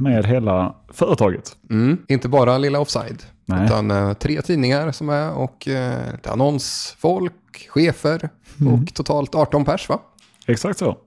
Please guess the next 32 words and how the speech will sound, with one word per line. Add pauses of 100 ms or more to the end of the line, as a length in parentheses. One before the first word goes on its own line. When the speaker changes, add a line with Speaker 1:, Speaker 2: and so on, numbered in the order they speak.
(160)
Speaker 2:
Med
Anders
Bengtsson
som
reseledare. (120)
Speaker 1:
Mm. (160)
Speaker 2:
Det
var
det
ju
faktiskt.
Speaker 1:
Ja, (140)
Speaker 2:
Ja. (260)
Speaker 1:
lite
lasarischt.
Speaker 2:
<laughs>
Ja, (520)
vad
tar
vi
med
oss
från
resan
i
Kroatien? (400)
Speaker 1:
Nej,
men
jag
tar
med
mig